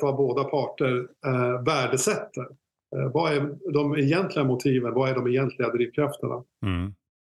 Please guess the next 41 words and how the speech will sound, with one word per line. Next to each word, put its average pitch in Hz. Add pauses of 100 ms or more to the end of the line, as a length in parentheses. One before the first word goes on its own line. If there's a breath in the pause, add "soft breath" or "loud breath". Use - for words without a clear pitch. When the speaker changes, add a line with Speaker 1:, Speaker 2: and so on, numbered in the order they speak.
(140)
Speaker 1:
Om 143
jag 175
går 175
in 156
till 139
min 143
chef 185
och 135
säger 143
att 131
jag 123
vill 123
ha 120
en 120
viss 120
lön, 135
jag 117
vill 117
ha 117 (300)
fyrtiotusen 143
i 127
månadslön, 123 (560)
så -
är 147
inte 143
det 151
kanske 147
vad 120
som 139
egentligen 123
är 117
viktigt 131
för 117
mig. 107
Det -
kan 175
vara 165
en 135
symbol 151
för 139
några, 127